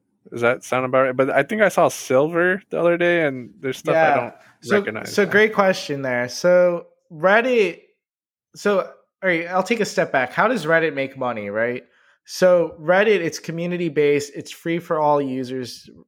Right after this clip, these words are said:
Speaker 2: uh, but there are ads on Reddit. They're very, they're not invasive at all. Like, Reddit does a good job of making the ads not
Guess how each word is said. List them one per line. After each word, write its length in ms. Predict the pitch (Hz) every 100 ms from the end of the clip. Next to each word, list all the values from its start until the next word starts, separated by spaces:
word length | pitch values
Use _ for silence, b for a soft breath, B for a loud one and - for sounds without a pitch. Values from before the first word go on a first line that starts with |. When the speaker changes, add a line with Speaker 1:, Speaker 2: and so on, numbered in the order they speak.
| -
Speaker 2:
uh, 380 | 143 127 123 113 -
but 140 | 175
there 80 | 240
are 260 | 254 240
ads 480 | 156 135 131 139 139
on 240 | - 147 135
Reddit. 360 | 127 131 131
They're 180 | 165 165
very, 300 | 156 220 294
they're 120 | 175
not 240 | 185 262 277
invasive 540 | 147 143 147 - 120
at 80 | 120
all. 360 | 120 110 101 117
Like, 160 | 139
Reddit 240 | 165 190 214
does 160 | 196
a 80 | 165
good 180 | 143 151
job 320 | 139 139 135
of 160 | 123 131 147 151
making 280 | 143 143
the 140 | 139 127
ads 300 | 127 123 123
not 360 | 127 123 123